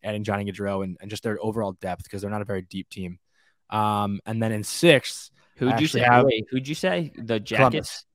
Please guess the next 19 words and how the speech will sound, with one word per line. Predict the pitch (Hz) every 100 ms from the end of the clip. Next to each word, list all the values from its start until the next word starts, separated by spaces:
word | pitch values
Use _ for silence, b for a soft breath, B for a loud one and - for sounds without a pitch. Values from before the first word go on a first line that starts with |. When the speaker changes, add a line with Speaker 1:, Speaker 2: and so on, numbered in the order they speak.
| _
Speaker 2:
Yeah. | - 107
Speaker 1:
Columbus, | 113 90 -
yeah. | 95 -
Speaker 2:
Fine. | - - - b b -
Speaker 1:
Um, | 123 120 117
in | 127
sixth, | - 165 151 - -
I | 104 117
have | 107 113 110 113 -
Speaker 2:
The |
Speaker 1:
the | 117
Speaker 2:
Caps. | 127 98
Speaker 1:
Devils. | - - - _ _
Speaker 2:
Oh, | 123
Speaker 1:
No, | 165
the | 127
Speaker 2:
okay. |
Speaker 1:
Devils. | 147 107 139 - _ _ b b b -
Um, | 117 113 113 110 110